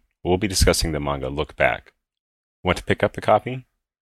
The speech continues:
Usually, we tell you to consider supporting your local comic book and manga specialty shop and that you can find one near you at comic shop locator dot com, or to check out your local library for print and digital lending options.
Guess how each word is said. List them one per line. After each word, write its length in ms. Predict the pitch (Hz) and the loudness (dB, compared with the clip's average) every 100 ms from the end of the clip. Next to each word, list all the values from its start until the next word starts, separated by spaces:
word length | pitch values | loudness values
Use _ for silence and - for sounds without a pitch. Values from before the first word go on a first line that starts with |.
| _ _ | _ _
Usually, 460 | - 120 117 92 80 | -4 0 4 4 4
we 140 | 76 | 0
tell 180 | 80 85 | 0 0
you 80 | 80 | 0
to 80 | 76 | -2
consider 340 | - 78 87 | -8 -4 -2
supporting 380 | - - 90 82 | -4 -4 -4 -2
your 80 | 76 | -2
local 240 | 78 - | -4 -4
comic 320 | - 87 85 | 0 0 0
book 180 | - 82 | -6 -4
and 100 | 71 | -2
manga 220 | 76 73 | -2 -2
specialty 460 | 69 - 85 - - | -4 -4 -4 -6 -8
shop 340 | - 67 64 - | 0 2 2 0
and 120 | 73 | -6
that 100 | 73 | -6
you 80 | 69 | -6
can 120 | 85 | -10
find 300 | - 80 82 | -2 -2 0
one 140 | 80 | -4
near 140 | 78 76 | -2 -2
you 180 | 78 | -2
at 140 | 71 - | -4 -4
comic 240 | 80 78 | -4 -4
shop 200 | - 78 | -2 -2
locator 440 | 80 76 - 71 69 | -2 -2 -2 -2 2
dot 180 | 62 | 0
com, 400 | - 76 67 65 _ _ _ _ - | 2 -2 -2 -6 _ _ _ _ -4
or 220 | 82 85 | -2 -2
to 400 | - 87 78 80 | -2 -4 -4 -6
check 240 | - 85 | -4 -2
out 100 | - | -2
your 100 | 85 | -2
local 260 | 85 78 73 | -4 -4 0
library 480 | 82 90 65 60 62 | 2 2 -2 -4 -8
for 500 | - 65 65 62 - | -6 -4 -2 -6 -4
print 180 | - 67 | -4 -2
and 100 | 69 | 0
digital 320 | 87 - 67 | 0 0 -2
lending 320 | 64 58 60 | -4 -6 -4
options. 580 | 62 - - - - - | -4 -4 -6 -6 -6 -6